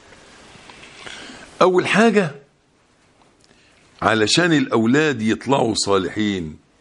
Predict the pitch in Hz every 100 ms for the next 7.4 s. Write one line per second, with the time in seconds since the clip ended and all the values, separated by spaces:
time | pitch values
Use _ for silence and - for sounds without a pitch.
0 | _ _ _ _ _ - 107 101 - 139
1 | 143 139 - - _ _ _ _ _ _
2 | _ 113 110 110 113 - 147 143 - -
3 | 95 82 - _ _ - 92 - 127 -
4 | - _ 95 85 - - 117 113 101 98
5 | 87 95 95 98 95 92 90 - _ _
6 | _ _ _ _ _ _ _ 101 92 123
7 | 127 131 123